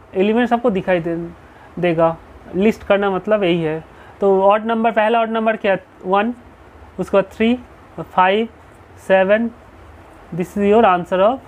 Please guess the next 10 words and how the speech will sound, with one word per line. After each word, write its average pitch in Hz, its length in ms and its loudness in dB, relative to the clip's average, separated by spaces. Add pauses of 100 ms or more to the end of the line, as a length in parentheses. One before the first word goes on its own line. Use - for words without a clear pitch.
(580)
question 196 280 -2
number 202 260 2
one। 165 240 2 (800)
नेक्स्ट 226 300 -2
क्वेश्चन 233 260 0
नंबर 233 340 2
इसका 233 260 0 (140)
पार्ट 220 200 2 (120)
टू 247 100 -2
देखिए, 233 460 0